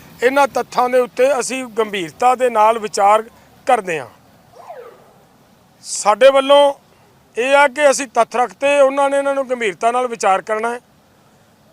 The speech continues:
ਜੋ ਇਹ ਤੋਂ ਅੱਗੇ ਦੀ ਗੱਲ ਹੈ, ਜਿਹੜੀ ਸਾਡੀ ਤੇਰਾਂ ਦਾ ਪ੍ਰੋਗਰਾਮ ਹੈ, ਉਹ as it is ਹਜੇ ਕਾਇਮ ਹੈ। ਸਰਕਾਰ ਨੇ ਸਾਨੂੰ ਇਹ ਵਿਸ਼ਵਾਸ ਦਿਵਾਇਆ ਹੈ ਕਿ ਅਸੀਂ ਜਲਦੀ ਦੁਬਾਰਾ ਤੁਹਾਡੇ ਨਾਲ ਮੀਟਿੰਗ ਕਰਾਂਗੇ।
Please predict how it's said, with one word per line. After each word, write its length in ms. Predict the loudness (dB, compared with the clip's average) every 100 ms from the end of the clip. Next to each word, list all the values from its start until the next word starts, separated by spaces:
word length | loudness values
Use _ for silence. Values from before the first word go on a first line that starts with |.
| _ -8
ਜੋ 320 | 2 4 6
ਇਹ 40 |
ਤੋਂ 180 | 4 0
ਅੱਗੇ 240 | 0 0
ਦੀ 100 | -2
ਗੱਲ 180 | 0 0
ਹੈ, 60 | 0
ਜਿਹੜੀ 200 | -2 -4
ਸਾਡੀ 240 | -4 -4
ਤੇਰਾਂ 380 | -8 -2 0 2
ਦਾ 100 | 0
ਪ੍ਰੋਗਰਾਮ 440 | 0 -2 -2 -4
ਹੈ, 140 | -4 -10 _ _ _ _ _ 0
ਉਹ 240 | 0 2 2 4 2
as 80 | 0
it 280 | -6 -12 -8
is 200 | -4 -4
ਹਜੇ 220 | 0 -2 -2 _ _ _ _ -2
ਕਾਇਮ 300 | 0 0 -4
ਹੈ। 120 | -8 _ -20 _ _ _ -14
ਸਰਕਾਰ 580 | -6 -6 4 6 6
ਨੇ 120 | 4 0
ਸਾਨੂੰ 340 | 0 0 0
ਇਹ 60 | -2
ਵਿਸ਼ਵਾਸ 420 | -2 2 2 2
ਦਿਵਾਇਆ 320 | 0 2 4
ਹੈ 180 | 4 2 _ _ _ _ _
ਕਿ 160 | 0 2
ਅਸੀਂ 220 | 0 -4
ਜਲਦੀ 420 | -2 -2 0 -4
ਦੁਬਾਰਾ 520 | -2 2 4 4 2 -4 _ _ _ _
ਤੁਹਾਡੇ 340 | 2 2 2
ਨਾਲ 200 | 2 0
ਮੀਟਿੰਗ 380 | 0 -2 0 -2
ਕਰਾਂਗੇ। 400 | -2 -2 -4 -10